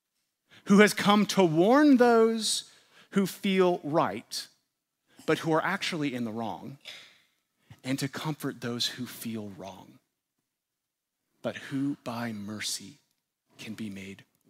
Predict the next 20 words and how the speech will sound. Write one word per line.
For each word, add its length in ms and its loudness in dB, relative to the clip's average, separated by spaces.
right 420 -16
in 140 -10
Jesus 320 -12
Christ. 400 -16
And 80 -2
a 60 2
primary 300 8
thing 180 4
we've 160 6
seen 240 2
in 140 0
the 80 0
book 160 -2
of 80 -4
Luke 220 0
is 160 -4
that 140 0
what 200 -2
you 100 -6
think 300 -8